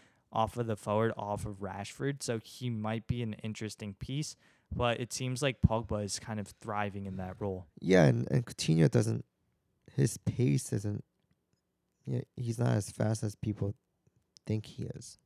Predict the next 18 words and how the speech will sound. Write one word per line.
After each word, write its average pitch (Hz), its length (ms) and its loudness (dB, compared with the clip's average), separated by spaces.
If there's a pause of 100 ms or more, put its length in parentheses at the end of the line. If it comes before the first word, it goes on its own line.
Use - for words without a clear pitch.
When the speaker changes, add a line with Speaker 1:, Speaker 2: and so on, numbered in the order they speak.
(400)
Speaker 2:
right? 107 180 -2
He's 110 280 -4
a 113 60 2
little 170 520 6 (1300)
Speaker 1:
I 147 120 8
think 175 240 2
he's 160 220 0
more 139 220 2
quick, - 580 -4 (160)
I - 20 -2
Speaker 2:
Right. 113 200 8
Speaker 1:
would 101 160 -2
say. 98 340 -6 (120)
Yeah. 104 360 -4
Speaker 2:
But 120 240 6 (100)
on 120 160 6
a 117 80 6
counterattacking 107 1300 0